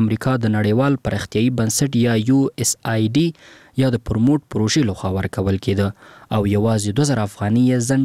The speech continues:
ټلویزیون ورکولې. مهریه وایي، وروسته له دې چې د زن ټلویزیون د دې د څلورو میاشتو معاش ورنه کړ، دا مجبوره شوه چې له دې ټلویزیون سره خپل کار پای ته ورسوي. مهریه وایي،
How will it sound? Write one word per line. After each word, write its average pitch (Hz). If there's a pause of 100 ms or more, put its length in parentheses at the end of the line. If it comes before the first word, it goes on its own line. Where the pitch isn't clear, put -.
ټلویزیون 135
ورکولې. 101
مهریه 165
وایي، 156
وروسته 147
له 139
دې 143
چې 135
د 123
زن 139
ټلویزیون 120
د 123
دې 135
د 120
څلورو 131 (100)
میاشتو 123
معاش 123 (100)
ورنه 123
کړ، 139
دا 127 (100)
مجبوره 147
شوه 110
چې 147 (460)
له 156
دې 156 (120)
ټلویزیون 131
سره 127
خپل 139 (120)
کار 135
پای 95
ته 92
ورسوي. 101 (220)
مهریه 104
وایي، 131